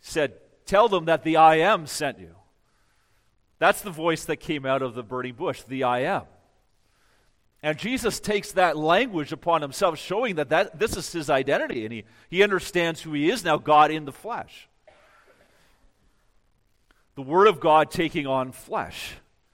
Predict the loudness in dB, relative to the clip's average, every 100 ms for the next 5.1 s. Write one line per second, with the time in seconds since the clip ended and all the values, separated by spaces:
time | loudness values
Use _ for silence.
0 | _ _ _ _ _ _ _ _ _ _
1 | _ _ _ _ _ _ _ _ _ _
2 | _ _ _ _ _ _ _ _ -2 -2
3 | 0 -2 4 2 2 -2 -8 -8 -6 -4
4 | -2 -4 -6 -6 -6 -10 -8 -8 -8 -12